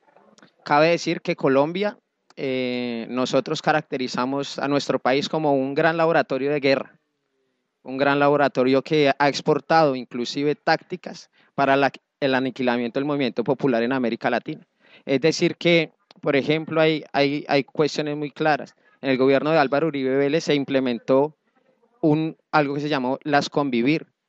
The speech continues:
que son el mismo modelo que se implementó en Brasil de lo que se llama la policía pacificadora, que se utilizó en las favelas. Ahora, los ejércitos paramilitares,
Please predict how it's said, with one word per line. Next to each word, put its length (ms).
que 160
son 200
el 120
mismo 380
modelo 520
que 140
se 100
implementó 540
en 100
Brasil 520
de 120
lo 140
que 80
se 100
llama 220
la 100
policía 460
pacificadora, 840
que 120
se 80
utilizó 340
en 60
las 140
favelas. 480
Ahora, 540
los 240
ejércitos 480
paramilitares, 840